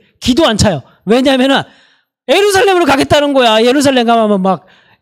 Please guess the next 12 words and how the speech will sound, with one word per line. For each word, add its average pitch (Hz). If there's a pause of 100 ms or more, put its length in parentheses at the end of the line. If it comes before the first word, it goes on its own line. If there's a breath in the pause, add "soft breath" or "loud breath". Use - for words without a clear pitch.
바울이 240
이제 226
체포당해서 254
죽을 240
건 196
불보듯 285
뻔한데, 196
그래서 269
에베소 262
장로들이 294
막 302
울면서 320